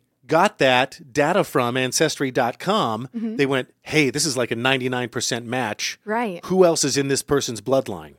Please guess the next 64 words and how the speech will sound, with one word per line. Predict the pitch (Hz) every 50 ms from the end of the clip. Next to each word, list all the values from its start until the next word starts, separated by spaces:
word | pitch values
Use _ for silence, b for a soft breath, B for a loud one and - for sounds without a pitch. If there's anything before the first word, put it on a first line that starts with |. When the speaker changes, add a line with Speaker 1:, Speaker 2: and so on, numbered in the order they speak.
| _ 220
Speaker 2:
Mm-hmm. | 220 208 196 214 208 247 - _ _
Speaker 1:
That's | 127 113 123 160 170 190 - -
how | 170 139
they | 139 131
found | - 151 135 131 127
the | 127
real | 120 135 165 190 165
killer. | - - 127 104 98 104
Now, | 127 147 143 143
is | 147 135 -
that | 151 139 135 - -
ethical | - 127 - - 220 - 311 330 339 339 294 - _ _ _ _ _ _ _ _
or | - 120 120
not? | 123 131 139 170 226 254 - _ _ _
I | - 131 147
don't | 151 151 139 135
know. | 156 214 233 135 110 110 123 - _ _ _ _ _ _ _ _ _
Speaker 2:
Hmm. | 254 226 190 175 _ _ _ _
Speaker 1:
But, | - 131 -
man, | 120 143 156 147
that's | 143 160 - -
gonna | 170 147 131
happen | 135 139 127 - 123
a | 107 104
lot, | 107 120 139 139 107 98 - - - - - _ _
Speaker 2:
Yeah. | 208 208 208 202 202 202 190 196 196 - _ _ -
Speaker 1:
I | 247 262 294
Speaker 2:
I |
mean, | 311 311 302
Speaker 1:
think. | 285 - - - -
Speaker 2:
I | 247 277 302
will | 320 339 330
say | - - 330 320 330 - - _ _ _ _ _ _ _ _ _ _ -
I | 233 294
love | 311 277 254 196 190
it | - -
for | 208 196
the | 175 180
drama. | - 175 175 165 165 160 151 170
That's | 185 240 285 320 -
why | 339 311 302
when | 269 262 240
I | - - 240 285 320
did | 262 269 202 185
the | 202
twenty-three | - - 196 190 196 - 196 196 196
and | 190 185
me, | 185 185 190
I | - - 214 240
made | 254 247 233 233 196
sure | - - 220 214 208
that | 196 202 196
you | - 208 208
could, | - - 214 -
like, | 208 190 190 180 - _ -
that | 233 214
I | 208
could | 208 220 -
find | - 214 208 196
relatives | 190 190 185 185 - 214 185 185 -
and | 214 226
stuff | - - 196 196 -
like | 185 185 -
that. | - - - - -